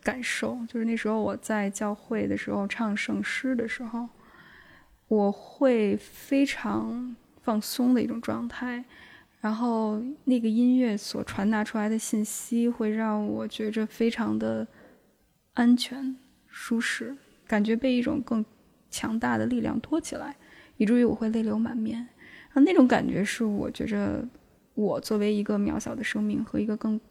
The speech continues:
庞大的东西所连接，你可以说它是上帝也好，或者是更大的一种权力也好，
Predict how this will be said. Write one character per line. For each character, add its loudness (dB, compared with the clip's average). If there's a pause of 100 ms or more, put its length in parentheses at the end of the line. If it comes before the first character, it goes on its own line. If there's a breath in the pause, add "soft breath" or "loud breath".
(140)
庞 -6
大 2
的 -4
东 -4
西 -6 (240 loud breath)
所 -4
连 -2
接， -4
你 0
可 -2
以 0
说 -6
它 -4
是 -2
上 0
帝 0
也 -2
好， -10
或 -6
者 -4
是 -8
更 -6
大 -2
的 -4
一 -2
种 -6 (120)
权 -4
力 8
也 2
好， -6